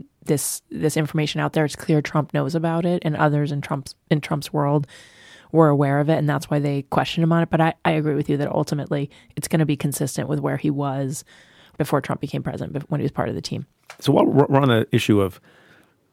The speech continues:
Speaker 2: how members of Congress question Michael Cohen, um, I, I have been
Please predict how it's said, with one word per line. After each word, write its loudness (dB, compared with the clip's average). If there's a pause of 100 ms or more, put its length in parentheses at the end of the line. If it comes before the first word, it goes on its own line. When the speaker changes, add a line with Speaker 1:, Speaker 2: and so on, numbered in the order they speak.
(120)
Speaker 2:
how 0
members 2
of -2
Congress -2
question -2
Michael -4
Cohen, -4 (480)
um, -4
I, 2
I 2
have 2
been 2